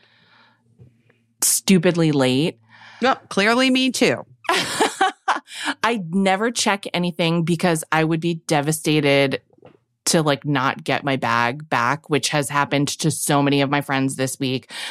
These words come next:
Speaker 1: Our friend Michelle Collins is like, I don't even know what country she's in, but she's getting ready to go on a cruise for her birthday, and all she has is a T-shirt she got from the drugstore with a pig on it. So,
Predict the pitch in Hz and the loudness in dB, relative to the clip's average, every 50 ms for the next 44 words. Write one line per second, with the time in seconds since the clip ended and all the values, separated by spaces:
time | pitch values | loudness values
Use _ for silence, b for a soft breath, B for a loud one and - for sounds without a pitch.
0 | B B B - 165 170 165 - 190 175 170 165 165 165 - 160 160 160 - - | B B B 2 2 2 2 0 -2 0 0 -2 -2 0 0 0 0 0 -2 -2
1 | 160 151 151 147 147 143 139 139 135 - - 143 139 - 139 139 - - 151 160 | 0 0 2 2 2 2 0 0 -2 -2 -2 -2 0 0 -2 -2 -2 -2 -2 0
2 | 165 170 175 165 170 160 147 139 135 143 151 - - - 139 139 143 - 165 170 | 0 0 0 0 2 2 4 4 4 2 2 0 -2 -2 -2 -2 0 0 -2 -2
3 | 180 - - 196 185 185 190 185 185 185 185 185 208 B B B B B 175 165 | -2 -2 -2 -2 -2 0 0 0 2 2 0 -2 -4 B B B B B -2 2
4 | - 175 156 139 - - 160 151 156 160 151 151 143 147 151 147 156 143 - 147 | 4 2 2 2 2 2 2 2 2 0 2 0 0 0 0 -2 -2 -2 0 2
5 | 143 147 - 127 143 139 135 - - - 151 139 135 139 143 151 160 165 165 170 | 2 4 4 4 2 2 0 -4 -6 -4 -2 -2 0 2 2 2 2 2 2 -2
6 | - - - - 156 143 156 156 139 131 - 135 135 143 151 - - 170 180 185 | -6 -12 -4 -2 -2 0 0 -2 -2 0 2 2 2 2 0 0 0 2 2 2
7 | - 160 156 117 107 143 147 139 - 147 139 147 135 131 135 139 135 139 135 - | 0 0 0 2 2 2 2 0 -2 -2 -2 -2 -2 -2 -2 -4 -4 -4 -4 -4
8 | - - 147 139 - - 117 98 - - - 143 131 127 113 - - 147 139 135 | -2 -2 -2 -2 0 0 -2 -2 -2 -2 -2 0 0 0 0 0 -2 -2 0 0
9 | 131 127 127 127 135 127 120 - - 123 110 107 117 113 123 113 120 - 147 131 | 0 0 0 0 0 -2 -4 -6 -4 -2 0 0 2 0 0 -2 -4 -6 -4 -4
10 | 120 113 - - 107 87 90 90 76 71 76 - _ B B B B B B B | -4 -4 -2 -2 -4 -2 -4 -4 -6 -6 -8 -10 _ B B B B B B B
11 | B B B B B - - - - 175 156 147 147 147 143 139 - | B B B B B -2 0 2 2 2 2 2 0 0 -2 -2 -4